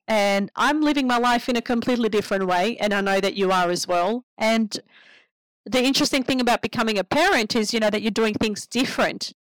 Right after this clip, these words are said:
that you have now the opportunity and the chance to raise your kid in a way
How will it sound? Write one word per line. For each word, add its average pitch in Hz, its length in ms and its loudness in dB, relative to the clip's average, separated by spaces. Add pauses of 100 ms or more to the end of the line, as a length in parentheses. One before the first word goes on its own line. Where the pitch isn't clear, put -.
(300)
that 202 440 -2
you 262 280 0
have 262 240 -2
now 226 260 0
the 208 100 -2
opportunity 214 720 -2
and 190 120 -4
the 185 80 -8
chance 208 560 -2
to 208 100 -4
raise 202 300 -2
your 247 240 2
kid 220 220 -4
in 190 120 -4
a 185 60 0
way 180 400 -2